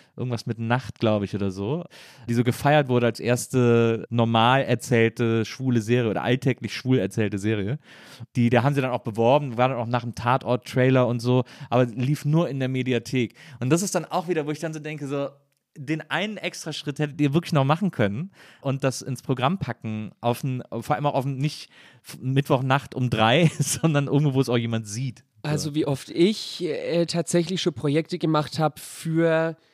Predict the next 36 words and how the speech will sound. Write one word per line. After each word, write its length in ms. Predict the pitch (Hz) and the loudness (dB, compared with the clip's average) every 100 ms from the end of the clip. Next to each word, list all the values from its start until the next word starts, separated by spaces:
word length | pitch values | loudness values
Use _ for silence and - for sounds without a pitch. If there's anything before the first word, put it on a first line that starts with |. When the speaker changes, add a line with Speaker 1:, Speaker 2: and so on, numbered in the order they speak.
| _ _ _ - | _ _ _ -4
Speaker 2:
den 180 | 156 151 | 0 4
Mainstream, 1000 | 147 151 170 - - 156 165 160 165 170 - _ _ _ _ _ _ 135 | 6 6 4 0 -6 -2 2 2 2 -4 -8 _ _ _ _ _ _ -20
Sendungen, 1000 | 143 156 160 170 165 160 160 160 165 127 | -6 -2 2 2 4 4 4 2 -2 -10
auch 200 | - 156 | -6 -6
Podcast-Sachen 760 | - 165 156 175 160 - 156 160 | 0 0 0 -4 -4 -4 -6 -6
und 180 | 151 156 | -8 -8
so, 300 | 151 156 156 | -4 -2 -2
die 200 | 143 156 | -2 -2
davor 520 | 156 147 160 165 165 | -2 -2 -4 -2 -2
als 240 | 147 151 | -6 -8
ja 340 | 165 175 175 170 | -2 2 4 4
und 100 | 165 | 2
wir 60 | 165 | 0
müssen 200 | 170 175 | -2 -6
in 40 | |
die 100 | 165 | -12
Zukunft 580 | - 202 180 175 156 143 | -6 -6 -2 -2 -2 -4
und 100 | 160 | -10
es 140 | 160 | -10
wird 180 | 170 151 | -10 -10
toll 380 | - - 170 175 | -12 -8 -4 -2
und 140 | 151 151 | -2 -6
wir 80 | |
freuen 380 | 151 - 156 175 | -8 0 4 4
uns 160 | 165 - | 2 -4
so, 100 | 170 | -4
dass 180 | 156 - | -2 0
wir 100 | 143 | 0
auch 100 | 151 | 0
endlich 200 | 156 143 | -4 -2
mal 120 | 151 | -2
ein 80 | 151 | -2
queeres 340 | 175 175 160 | 0 0 0
Produkt 340 | - 147 160 - | -4 -4 -4 0
zeigen 260 | 147 151 | 2 2
können. 280 | 147 143 147 | 4 4 2